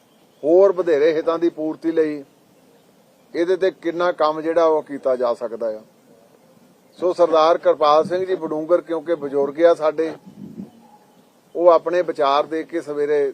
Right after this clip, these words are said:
ਦੁਪਹਿਰੇ ਚਲੇ ਗਏ ਸੀਗੇ, ਤੇ ਅਸੀਂ ਹੁਣ ਇਹ ਬੈਠ ਕੇ ਸਾਰਾ ਭੁੰਦੜ ਸਾਹਿਬ ਦੇ ਨਾਲ, ਕਿਉਂਕਿ ਉਹਨਾਂ ਕੋਲ ਬੜੀ ਜ਼ਿੰਮੇਵਾਰੀ ਵੱਡੀ ਆ,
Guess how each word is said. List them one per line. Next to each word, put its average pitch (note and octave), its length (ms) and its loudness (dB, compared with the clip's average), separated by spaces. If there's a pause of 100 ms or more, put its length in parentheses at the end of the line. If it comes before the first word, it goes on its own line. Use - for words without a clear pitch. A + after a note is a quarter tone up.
(120)
ਦੁਪਹਿਰੇ C3+ 340 -2
ਚਲੇ C3+ 260 -4
ਗਏ D#3 160 0
ਸੀਗੇ, D#3+ 320 -10 (1300)
ਤੇ F#3 180 6
ਅਸੀਂ G3 220 0
ਹੁਣ F#3 200 0 (1500)
ਇਹ F3+ 160 0
ਬੈਠ C#3+ 340 2
ਕੇ F3+ 180 -2
ਸਾਰਾ D3+ 300 2
ਭੁੰਦੜ C3+ 360 -6
ਸਾਹਿਬ D#3 300 -2
ਦੇ F3 120 -2
ਨਾਲ, C#3+ 340 2
ਕਿਉਂਕਿ D3 380 -10
ਉਹਨਾਂ D#3 320 -6
ਕੋਲ D3+ 180 -6
ਬੜੀ C#3 180 -4
ਜ਼ਿੰਮੇਵਾਰੀ C#3 580 -4
ਵੱਡੀ C3 400 -6
ਆ, B2+ 160 2